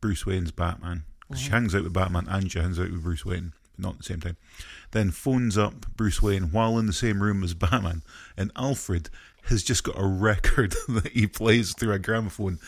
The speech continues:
Speaker 1: down the phone to her.
Speaker 2: I mean, that's
Speaker 1: It's
Speaker 2: pretty good.
Speaker 1: Yeah, it was pretty funny.
Speaker 2: So one
Speaker 1: Uh,
Speaker 2: of those, uh, robot calls you get.
Speaker 1: Yeah.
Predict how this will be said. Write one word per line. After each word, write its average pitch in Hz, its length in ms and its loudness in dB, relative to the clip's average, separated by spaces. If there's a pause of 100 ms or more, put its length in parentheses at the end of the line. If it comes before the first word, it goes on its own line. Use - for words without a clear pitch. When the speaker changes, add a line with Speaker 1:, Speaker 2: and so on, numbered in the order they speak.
(280)
Speaker 1:
down 101 260 0
the 98 100 2
phone 101 360 -2
to - 160 -8
her. 85 120 -4 (140)
Speaker 2:
I - 40 -4
mean, 123 120 4
that's 120 140 4
Speaker 1:
It's - 40 0
Speaker 2:
pretty 113 140 2
good. 117 240 0
Speaker 1:
Yeah, 95 200 -2
it - 80 -8
was 95 100 -12
pretty - 220 -8
funny. 90 280 -4 (640)
Speaker 2:
So 143 180 6
one 139 140 8
Speaker 1:
Uh, 135 40 4
Speaker 2:
of 127 40 4
those, 123 320 2
uh, 120 360 2 (500)
robot 127 420 2
calls 117 300 -2
you 113 60 -2
get. 113 180 -4 (160)
Speaker 1:
Yeah. 98 200 2